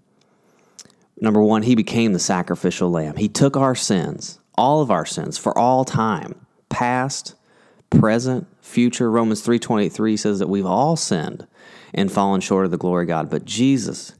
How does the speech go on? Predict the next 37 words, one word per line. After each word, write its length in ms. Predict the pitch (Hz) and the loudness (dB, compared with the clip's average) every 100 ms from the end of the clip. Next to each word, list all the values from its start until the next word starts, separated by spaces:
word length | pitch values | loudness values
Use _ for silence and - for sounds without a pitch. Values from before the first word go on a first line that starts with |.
| _ | _
he 320 | - 151 160 | -2 0 2
became 560 | 139 - - 87 80 | 2 0 -4 -4 -4
the 160 | 82 87 - | -6 -8 -4
ultimate 680 | - 269 277 147 139 139 - | 0 2 2 0 0 -2 -4
sacrifice 800 | - 98 98 101 95 90 85 - | -2 -2 -2 -4 -4 -4 -4 -8
for 240 | - 87 | -6 -4
us. 360 | 80 82 - - _ _ - - - - | -4 -8 -14 -16 _ _ -20 -20 -20 -14
So 180 | - 117 | -2 0
no 120 | 113 | 2
matter 280 | 113 117 107 | 0 2 2
what 320 | 104 123 117 | 2 2 0
you 160 | 135 120 | 0 0
do 160 | 113 | 0
now, 540 | 98 92 101 123 139 147 - - - | 0 0 0 -2 -4 -8 -14 -20 -6
no 120 | 104 | 0
matter 240 | 104 98 98 | 2 2 2
what 160 | 107 | 0
you've 160 | 110 107 | 0 0
done 160 | 110 | 0
in 60 | 101 | 0
the 60 | - | -2
past, 600 | - - 127 131 139 - | -6 -4 -2 -4 -4 -4
no 80 | |
matter 200 | 104 92 | -2 0
what 240 | 90 104 - | 0 0 -2
you 120 | 113 | -2
do 140 | 113 | 0
in 60 | 107 | 0
the 80 | 90 | -2
future, 480 | - 101 95 123 120 - - - | -2 -4 -2 -4 -6 -12 -20 -18
Jesus 540 | - - 120 127 135 - | -8 0 2 2 -2 -2
took 300 | - 117 - | -2 -2 0
those 220 | 110 107 | 0 0
sins 460 | - 120 110 85 82 | -2 0 0 0 -2
and 140 | 85 | -6
he 400 | - - 127 131 | -8 0 2 4
was 680 | 120 95 85 78 76 76 | 2 2 0 0 -2 -6